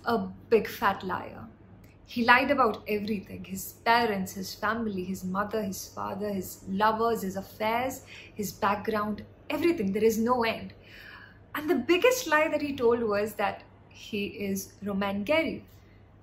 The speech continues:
Roman Gary was actually born Roman Casiu in a poor Jewish neighborhood in Lithuania. His mother was a retired actress and his father was a businessman.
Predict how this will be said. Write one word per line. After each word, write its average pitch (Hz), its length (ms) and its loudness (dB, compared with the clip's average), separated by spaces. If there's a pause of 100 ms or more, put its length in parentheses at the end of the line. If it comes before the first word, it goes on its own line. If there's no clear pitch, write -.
Roman 262 260 4 (100)
Gary 262 320 2
was 277 360 -2
actually 294 460 0
born 214 280 0
Roman 202 340 -2
Casiu 190 600 -8 (100)
in 190 300 -6
a 190 300 -6 (580)
poor 320 280 4
Jewish 240 480 0
neighborhood 196 680 -2 (220)
in 190 380 -2 (160)
Lithuania. 208 720 -2 (580)
His 240 220 2
mother 233 500 4
was 220 300 4
a 214 60 -4
retired 208 400 2
actress 190 440 -4
and 190 120 -4
his 185 120 -4
father 190 360 -2
was 185 200 -8
a 190 60 -4
businessman. 185 720 -10